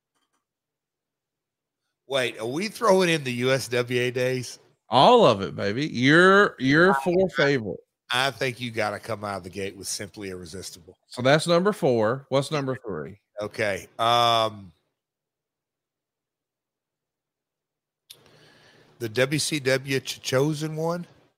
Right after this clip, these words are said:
Speaker 2: Yep. That's number three. What's two?
Speaker 1: And although I just hate,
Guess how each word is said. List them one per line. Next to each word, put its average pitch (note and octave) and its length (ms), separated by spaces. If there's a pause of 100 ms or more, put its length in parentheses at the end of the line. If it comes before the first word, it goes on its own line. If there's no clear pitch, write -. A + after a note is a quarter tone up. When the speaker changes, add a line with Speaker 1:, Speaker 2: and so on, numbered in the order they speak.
(120)
Speaker 2:
Yep. A2+ 320 (640)
That's A2 160
number A#2+ 160
three. B2+ 200
What's B2 240
two? C3 320 (1300)
Speaker 1:
And B2+ 100
although E3+ 460
I B2 160
just A2+ 440 (540)
hate, D3 480